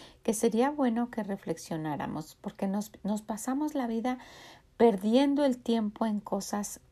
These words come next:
que no tienen ningún sentido. Cosas tan vanas y tan vacías, ¿verdad? Que no, que no, que no valen la pena.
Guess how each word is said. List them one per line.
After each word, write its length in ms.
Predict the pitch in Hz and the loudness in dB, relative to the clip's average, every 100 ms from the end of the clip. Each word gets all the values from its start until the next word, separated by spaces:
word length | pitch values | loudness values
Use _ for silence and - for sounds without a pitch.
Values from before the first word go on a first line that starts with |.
| _ _ - - - | _ _ -20 -20 -2
que 160 | 208 208 | -2 0
no 260 | 196 220 | 0 0
tienen 440 | 220 214 202 208 - | -2 -2 0 -2 -4
ningún 480 | 196 196 185 220 247 | -2 -2 -2 0 0
sentido. 560 | 240 226 202 151 131 - - _ _ _ _ _ - _ - - - - - | 0 -4 -4 -6 -8 -12 -20 _ _ _ _ _ -20 _ -20 -20 -20 -18 2
Cosas 400 | 247 247 269 262 | 2 4 0 0
tan 300 | 208 180 180 | -2 0 2
vanas 500 | 202 214 233 233 208 | 2 0 -4 -6 -10
y 40 | |
tan 280 | - 180 175 | -8 -8 -6
vacías, 800 | 175 - - 196 214 254 - - _ _ _ _ - - _ | -8 -8 -4 -4 -4 -8 -16 -20 _ _ _ _ -20 -20 _
¿verdad? 380 | 190 190 214 220 - | -4 0 0 0 -2
Que 100 | 214 | 0
no, 320 | 202 208 - | 0 -2 -4
que 160 | 220 | -4
no, 560 | 196 190 196 196 196 196 - - - - | -4 -4 -4 -6 -6 -10 -16 -20 -20 -6
que 100 | 202 | -2
no 180 | 196 208 | 2 2
valen 320 | 214 214 208 | 2 2 -2
la 160 | 208 208 | -2 0
pena. 420 | 302 392 285 | -2 -2 -6